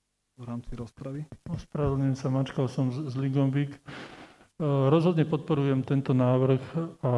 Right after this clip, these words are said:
Speaker 2: verím, že konečne Devinska, z Devinskej zmiznú práve také vraky, ako spomínate, pán starosta, ktoré, e, zaberajú parkovacie miesta slušným obyvateľom. Ďakujem.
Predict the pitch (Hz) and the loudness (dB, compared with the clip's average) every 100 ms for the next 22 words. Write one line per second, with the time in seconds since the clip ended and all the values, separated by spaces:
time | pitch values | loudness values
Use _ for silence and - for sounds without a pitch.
0 | 123 123 127 131 120 135 143 147 139 131 | 2 2 0 -4 0 2 4 4 4 2
1 | 120 135 127 127 131 139 135 - 143 139 | 2 2 2 0 0 2 2 0 0 2
2 | 123 131 131 135 127 - 135 127 139 123 | 2 2 2 2 0 -2 0 2 0 -2
3 | 117 127 131 127 139 123 113 127 127 131 | -2 0 0 0 0 0 0 0 2 2
4 | 127 123 120 - - - _ - 135 127 | 4 4 2 -4 -14 -18 _ -4 2 4
5 | 127 123 - - - 139 - 139 123 127 | 2 0 -6 -12 -2 0 2 0 2 0
6 | 127 135 123 120 135 - 135 139 131 123 | 0 -2 -2 -2 -6 -2 0 2 2 0
7 | 131 139 123 123 135 123 120 139 123 - | -2 0 -2 -2 0 0 -2 -4 -4 -2
8 | 135 131 123 127 160 135 123 117 117 135 | 0 0 -2 -4 -6 -2 0 0 2 2
9 | 139 139 139 131 123 120 - - 143 139 | 2 2 2 2 2 0 -4 -6 -4 -2
10 | 143 131 127 127 123 120 - 131 113 - | 0 0 0 0 0 -2 -2 -2 -2 -8
11 | - _ _ _ - 151 131 135 123 120 | -20 _ _ _ -8 -4 0 2 2 2
12 | 123 120 123 120 117 113 127 123 120 120 | 2 0 0 -2 -2 -2 -4 -2 -2 -4
13 | - | -8